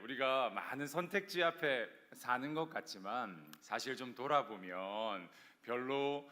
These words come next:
선택할 수 있는 게 많지 않다는 걸 깨닫게 될 때가 있습니다. 짜장이냐 짬뽕이냐, 뭐 아이스 아메리카노냐 따뜻한 아메리카노냐 이 정도를 제외하고 나면 사실 인생에 별로 선택할 수 있는 게 많지가 않습니다.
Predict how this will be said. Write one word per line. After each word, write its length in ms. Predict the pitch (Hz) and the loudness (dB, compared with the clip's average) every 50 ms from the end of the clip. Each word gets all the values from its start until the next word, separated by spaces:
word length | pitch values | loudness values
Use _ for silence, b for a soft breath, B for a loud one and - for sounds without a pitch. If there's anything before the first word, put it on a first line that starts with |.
| B B | B B
선택할 500 | B - - 139 131 170 165 165 - 165 | B -8 -8 -2 0 0 0 2 0 0
수 160 | 160 160 - 143 | 0 0 -4 -6
있는 160 | 127 120 120 | -6 -6 -6
게 100 | 117 120 | -4 -2
많지 440 | 104 90 85 87 92 - - 147 139 | 0 0 0 0 -2 -6 -2 0 0
않다는 520 | 107 95 90 90 - 127 131 131 135 131 | 0 0 -2 -6 -8 -6 -6 -4 -6 -4
걸 380 | 110 110 104 98 98 98 95 - | -2 -2 -2 -2 -2 -4 -6 -6
깨닫게 440 | - 147 139 151 151 147 151 127 117 | -6 -2 0 0 0 0 -4 -8 -6
될 240 | 87 92 90 87 - | -6 -6 -6 -6 -6
때가 460 | - 98 92 92 85 80 78 78 82 - | -6 -6 -4 -4 -4 -4 -6 -8 -12 -14
있습니다. 500 | 110 104 - - 110 110 107 101 - 78 71 - B B B B B B B B B B B | -12 -12 -12 -10 -10 -12 -12 -12 -12 -14 -14 -16 B B B B B B B B B B B
짜장이냐 500 | - 151 156 160 180 185 185 180 170 156 | 2 4 6 6 6 6 4 2 0 2
짬뽕이냐, 960 | - 165 160 160 156 - 185 175 170 156 139 131 127 127 135 135 127 117 104 | 2 2 0 0 -2 -4 -4 -2 -2 -4 -2 0 2 4 4 2 2 0 -2
뭐 100 | 98 98 | -2 0
아이스 360 | 95 110 131 160 165 - - 175 | 4 4 4 4 4 2 4 4
아메리카노냐 720 | 147 131 135 135 147 123 - - - 160 143 139 135 123 | 4 4 2 0 -2 -2 -2 0 0 0 0 0 -2 -2
따뜻한 480 | - 135 135 135 156 - - 160 151 143 | 0 -2 -2 -2 -4 -2 0 2 4 4
아메리카노냐 720 | 123 120 120 131 131 135 135 - - 143 139 131 131 120 | 4 2 2 0 -2 -4 -6 -6 -6 -4 -4 -2 -2 -2
이 100 | 110 107 | -2 -2
정도를 460 | 131 151 151 151 160 160 147 143 131 | -2 -2 -2 -2 -2 -2 -2 -2 -2
제외하고 520 | 113 - 131 151 160 151 143 135 123 139 143 | -2 -2 0 0 2 2 0 0 0 -4 -4
나면 580 | 135 120 101 87 92 104 127 143 139 110 92 B B B B B | -2 -2 -2 -2 -2 -4 -2 -2 -2 -4 -6 B B B B B
사실 280 | - - 143 143 170 165 | -6 -4 -4 -2 -2 -4
인생에 340 | 160 151 139 170 180 180 143 | -4 -4 -4 -4 -4 -4 -4
별로 220 | 123 135 131 151 | -4 -4 -4 -4
선택할 480 | 147 - 165 160 - 202 - - 190 185 | -6 -8 -10 -10 -10 -10 -2 0 0 0
수 160 | 185 - 135 | 0 -4 -8
있는 280 | 120 113 110 117 120 110 | -8 -8 -6 -8 -6 -4
게 220 | 110 107 98 B B B B - | -2 -2 -2 B B B B -8
많지가 680 | 95 95 104 104 98 - 135 135 135 127 127 147 - B B B B B | -8 -6 -6 -4 -4 -6 -2 0 0 0 0 -2 -6 B B B B B
않습니다. 640 | - 92 92 - - 117 120 123 120 - 90 - | -4 -4 -4 -4 -8 -10 -10 -10 -10 -12 -14 -16